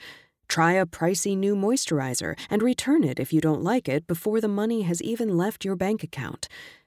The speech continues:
Pelotons don't cost two grand. They cost sixty interest-free bucks a month for a few years. The checkout lenders market themselves on simplicity,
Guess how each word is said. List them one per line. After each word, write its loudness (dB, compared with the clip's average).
Pelotons 2
don't 2
cost -2
two 0
grand. -2
They 4
cost -2
sixty -2
interest-free 0
bucks -4
a 0
month 0
for -4
a -2
few -4
years. -2
The 2
checkout 2
lenders 0
market 4
themselves 0
on 4
simplicity, 0